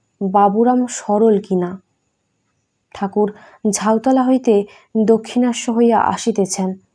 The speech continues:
মাস্টার ও লাটু পঞ্চবটীতলায় দাঁড়াইয়া উত্তরাস্য হইয়া দেখিতেছেন। ঠাকুরের পশ্চাতে নবীন মেঘ গগনমণ্ডল সুশোভিত করিয়া জাহ্নবী জলে প্রতিবিম্বিত হইয়াছে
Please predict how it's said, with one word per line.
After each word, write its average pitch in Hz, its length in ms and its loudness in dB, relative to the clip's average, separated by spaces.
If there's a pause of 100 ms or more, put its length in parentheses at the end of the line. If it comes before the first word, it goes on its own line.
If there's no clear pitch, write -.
(140)
মাস্টার 202 580 -2 (100)
ও 208 100 0
লাটু 190 500 2 (300)
পঞ্চবটীতলায় 233 880 0
দাঁড়াইয়া 196 720 0 (320)
উত্তরাস্য 240 600 -2
হইয়া 190 260 -2
দেখিতেছেন। 190 680 -4 (920)
ঠাকুরের 208 460 -2
পশ্চাতে 208 640 0 (440)
নবীন 240 540 6
মেঘ 240 260 4 (340)
গগনমণ্ডল 214 1040 2
সুশোভিত 214 680 -4
করিয়া 214 520 0 (440)
জাহ্নবী 233 600 2
জলে 240 320 2
প্রতিবিম্বিত 220 840 -2
হইয়াছে 185 600 -2